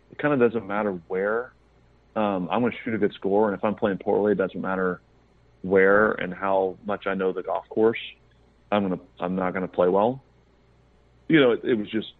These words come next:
it was, it was kinda that simple. So I, I think, I think it's more of just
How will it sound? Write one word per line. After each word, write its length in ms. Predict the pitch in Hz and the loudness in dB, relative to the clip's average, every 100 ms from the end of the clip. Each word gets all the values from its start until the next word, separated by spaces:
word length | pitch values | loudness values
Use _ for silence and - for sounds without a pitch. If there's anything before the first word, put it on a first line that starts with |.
| _ | _
it 60 | 113 | -8
was, 140 | 95 - | -8 -8
it 60 | 104 | -8
was 100 | 87 | -6
kinda 220 | - 98 | -4 -2
that 160 | 90 87 | -2 -2
simple. 260 | 98 92 131 | -4 -2 -2
So 80 | - | 2
I, 240 | 98 - | 0 2
I 20 | 120 | 0
think, 220 | 117 92 _ _ _ _ _ - | -2 -6 _ _ _ _ _ 0
I 120 | 127 | 2
think 140 | 107 | 0
it's 120 | 90 | -4
more 180 | 98 92 | -10 -10
of 80 | 85 | -10
just 180 | 87 | -12